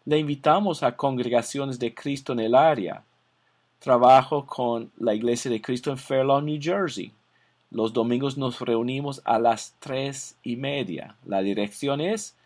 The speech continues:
cinco raya quince Plaza Road,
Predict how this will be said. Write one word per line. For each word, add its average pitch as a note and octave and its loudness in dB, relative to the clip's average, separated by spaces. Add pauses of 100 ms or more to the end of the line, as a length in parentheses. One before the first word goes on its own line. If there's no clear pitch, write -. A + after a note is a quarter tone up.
(200)
cinco D#3+ -6
raya C3+ 2
quince D3+ -6 (420)
Plaza D3 0 (140)
Road, C3 0